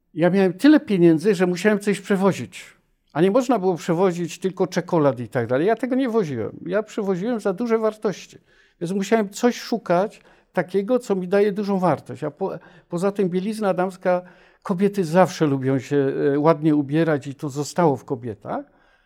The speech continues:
I wtedy też się lubiały ubierać, ale tego nie było w Polsce. Tu było zapotrzebowanie na to. I to był główny, e, powód,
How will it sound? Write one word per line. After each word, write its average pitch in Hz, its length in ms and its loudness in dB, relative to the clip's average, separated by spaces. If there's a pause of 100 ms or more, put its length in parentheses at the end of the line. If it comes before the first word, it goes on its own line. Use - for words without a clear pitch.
(640)
I 175 60 -14
wtedy 214 300 0
też 294 180 -6
się - 200 -2
lubiały 127 400 -2
ubierać, 110 500 -12
ale 165 180 -2
tego 170 220 -2
nie 170 100 0
było 180 160 -2
w 180 80 -16
Polsce. - 440 -4 (200)
Tu 165 120 -14
było 165 140 -6
zapotrzebowanie 175 800 -2
na 98 160 -12
to. - 120 -20 (440)
I 247 120 -10
to 349 140 0
był 226 240 -4
główny, 156 640 0
e, 151 40 -2
powód, 139 500 -6